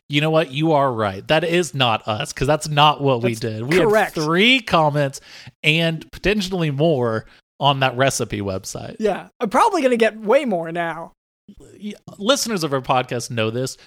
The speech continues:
Speaker 1: Don't use numbers when you're giving feedback to us because it's going to confuse our listeners. Our listeners don't know things like one or two. What our listeners know is this many or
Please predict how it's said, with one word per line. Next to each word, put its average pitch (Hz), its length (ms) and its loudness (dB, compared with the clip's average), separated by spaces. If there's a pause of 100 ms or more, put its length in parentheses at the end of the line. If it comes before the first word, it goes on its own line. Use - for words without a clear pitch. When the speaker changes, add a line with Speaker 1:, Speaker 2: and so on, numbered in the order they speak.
(120)
Speaker 1:
Don't 294 260 0
use 131 360 -4
numbers 110 520 -2
when 113 140 -4
you're 107 80 -6
giving 107 300 -6
feedback 107 480 -8
to 127 100 -2
us 127 120 -2
because 196 280 -6
it's 226 140 -6
going 185 180 -2
to 123 100 -4
confuse 107 400 -8
our 101 120 -6
listeners. 156 500 -8 (160)
Our 277 160 4
listeners 139 460 0
don't 131 260 0
know 127 220 2
things 117 280 -4
like 107 200 -4
one 107 500 -2
or 110 140 -4
two. 101 420 -8 (280)
What 139 120 2
our 139 140 2
listeners 208 480 -2
know 120 320 4
is 107 320 0 (240)
this 190 400 2
many 113 500 -4 (400)
or 131 560 0